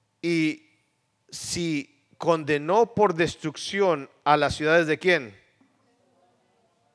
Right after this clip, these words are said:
reduciéndolas a qué, a cenizas y poniéndolas de qué, de ejemplo a los que habían de vivir qué,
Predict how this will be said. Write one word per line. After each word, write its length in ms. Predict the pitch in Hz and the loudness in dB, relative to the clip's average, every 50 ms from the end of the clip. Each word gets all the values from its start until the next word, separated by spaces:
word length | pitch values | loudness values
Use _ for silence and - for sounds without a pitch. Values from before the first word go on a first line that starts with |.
| _ _ _ _ _ _ _ _ _ _ _ _ _ - | _ _ _ _ _ _ _ _ _ _ _ _ _ 2
reduciéndolas 680 | 147 170 165 160 151 - - 185 180 196 190 190 156 147 | 4 4 4 2 0 -2 -2 -2 0 2 0 0 0 0
a 100 | 147 143 | -2 -2
qué, 360 | - 175 175 160 131 104 - _ _ _ _ _ _ _ _ - | 0 2 2 2 0 -2 -8 _ _ _ _ _ _ _ _ -4
a 160 | 127 131 127 | -4 -4 -2
cenizas 800 | - - 139 123 117 127 156 175 151 - 170 160 160 - - - | -4 -6 -8 -8 -8 -8 -8 -8 -8 -6 -6 -6 -6 -8 -12 -10
y 140 | - 175 165 | -8 -6 -6
poniéndolas 1120 | - - 165 160 151 147 156 170 190 208 208 208 202 208 214 214 208 190 - - - - - _ _ _ _ - | -6 -4 -4 -4 -2 -2 -2 -2 -2 -2 -2 -2 2 4 4 4 2 0 -4 -12 -14 -18 -20 _ _ _ _ -6
de 160 | 139 147 139 | -4 -4 -2
qué, 640 | - 185 185 165 127 - - _ _ _ _ _ _ _ | 2 2 2 2 2 -2 -8 _ _ _ _ _ _ _
de 220 | - 135 143 139 | -10 -4 -2 -2
ejemplo 800 | 131 - - - - 180 190 190 185 170 185 185 190 190 - 160 | -2 -4 -6 -6 -2 -2 -2 -2 -4 -6 -6 -4 -4 -2 0 0
a 60 | 156 | 0
los 220 | 151 147 135 - | 0 0 -4 -6
que 140 | - - 135 | -4 -2 -2
habían 560 | 131 127 131 147 160 180 185 185 185 180 165 | -2 -2 -4 -4 -4 -2 -2 -2 -4 -8 -6
de 100 | 151 151 | -6 -4
vivir 360 | 139 135 131 135 160 170 165 | -4 -4 -4 -2 -2 -4 -2
qué, 340 | - 190 180 147 117 98 - | 0 2 2 2 0 -2 -8